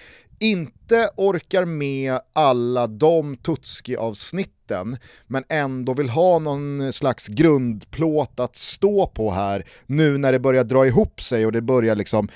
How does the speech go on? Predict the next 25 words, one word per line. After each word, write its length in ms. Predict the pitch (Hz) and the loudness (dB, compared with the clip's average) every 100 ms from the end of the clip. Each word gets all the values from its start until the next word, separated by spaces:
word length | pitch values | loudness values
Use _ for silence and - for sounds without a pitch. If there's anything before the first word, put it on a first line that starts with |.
| - - | -16 -6
bli 120 | - | 0
dags 380 | 120 170 180 - | 2 2 0 -4
för 80 | 196 | -4
ett 120 | 185 | -4
mästerskap. 720 | 185 165 - 107 - 107 104 | -2 -4 -4 -8 -4 -4 -4
Det 100 | 117 113 | -6 0
är 260 | 143 170 | 4 4
uppehåll 680 | 180 - - 123 131 131 127 123 | 2 0 -4 0 2 2 0 -4
i 340 | 131 131 127 | -2 2 2
herrarnas, 680 | 120 143 123 120 117 107 - | 2 0 0 0 -2 -4 -4
eh, 120 | 123 | -2
klubblagssäsong, 1080 | 107 143 110 113 110 - 113 - 147 139 139 | 0 -2 0 0 0 -4 -4 0 0 0 -2
eh, 220 | 135 131 | -2 -2
internationellt. 1000 | 123 117 117 - 127 185 202 196 - - - - - | -4 -4 -8 -6 -2 0 2 0 -4 -20 -20 -20 -10
Det 80 | - | -2
har 140 | 123 135 | 0 2
varit, 640 | 143 139 131 147 - - | 4 4 4 0 -2 0
eh, 380 | 139 131 127 120 | 2 4 2 2
väldigt 560 | 147 131 117 131 127 | 0 0 0 -2 -6
dåsiga 720 | 110 104 151 117 98 - 135 127 | -6 -2 0 0 -2 -4 -4 -4
tider 380 | - 120 113 | -2 -2 -2
här 400 | 131 120 120 117 | -2 -2 -2 -4
i, 300 | 120 117 117 | -6 -4 -2
eh, 180 | 117 113 | 0 -2
juni, 540 | 110 170 214 196 196 | 0 0 0 -2 -4